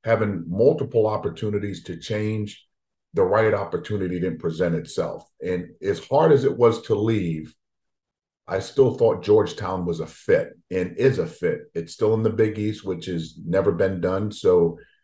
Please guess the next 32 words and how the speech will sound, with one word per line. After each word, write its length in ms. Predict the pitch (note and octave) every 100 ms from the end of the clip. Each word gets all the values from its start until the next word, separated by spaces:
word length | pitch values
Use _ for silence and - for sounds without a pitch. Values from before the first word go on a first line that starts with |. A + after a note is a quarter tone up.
| _
I 140 | - C3+
can 260 | C3+ A#2+
understand 680 | A2+ A#2+ A#2+ - A2+ A2 G#2+
the 160 | F#2 E2+
angst 420 | G#2 A2 G#2 -
and 260 | F2+ E2 F#2
anger 380 | G2+ G#2 G2+
that 220 | F2+ E2+ -
some 180 | G#2
of 140 | G2 F2+
our, 340 | E2+ E2 - _ _ _ _ -
uh, 220 | - - - _ _ _ _ _
even 220 | G2+ G2+
my 140 | F2+ F#2
own 160 | G2
family, 500 | E2 F#2+ G2 B2+ - - _ _ _ _ _ -
my 180 | E2
own 160 | F2+ F#2
family, 540 | - F#2+ G#2 A#2 C3+ C3
let 220 | F2 F#2+
alone 400 | F2 F#2 G2+ G#2
the, 120 | F2+
the, 200 | E2 E2+
the, 340 | - E2 C#2+ -
the 120 | E2
fans 560 | - F#2+ G2+ A2+ F2+
and 120 | F2+ E2+
the 60 |
supporters 580 | E2 E2+ - F#2+ G2 F#2+
of 140 | F#2
Providence 460 | F2 F#2 G2 G2+ E2+
College. 520 | - G2 G2 G2+ G2+